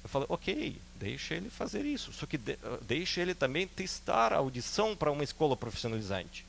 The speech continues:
Porque se ele passar numa <laughs> escola onde são vinte pessoas por vaga, pode acreditar que a, a vida escolheu pra ele tentar se profissionalizar. Agora, se não passar, deixa ele lá, não, não, tranquilo.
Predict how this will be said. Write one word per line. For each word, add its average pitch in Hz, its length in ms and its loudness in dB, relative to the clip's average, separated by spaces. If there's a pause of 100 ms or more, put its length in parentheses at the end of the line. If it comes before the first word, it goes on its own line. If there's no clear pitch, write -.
(320)
Porque 214 260 0
se 233 100 6
ele 240 140 8
passar 190 420 10
numa 151 240 4
<laughs> - 20 -
escola 127 640 10
onde 123 580 6 (300)
são 127 220 4
vinte 160 320 4
pessoas 139 480 0
por 117 180 4
vaga, 107 460 12 (160)
pode 202 220 4
acreditar 139 600 10
que 131 180 4
a, 123 280 10
a 123 80 6
vida 214 320 4
escolheu 156 520 6
pra 135 240 10
ele 151 120 8
tentar 180 440 6
se - 140 0
profissionalizar. 101 760 0 (240)
Agora, 214 220 8
se 220 140 6
não 214 120 6
passar, 160 520 10
deixa 349 340 4
ele 359 180 8
lá, 339 320 8
não, 113 160 4
não, 151 460 -2 (100)
tranquilo. 294 560 0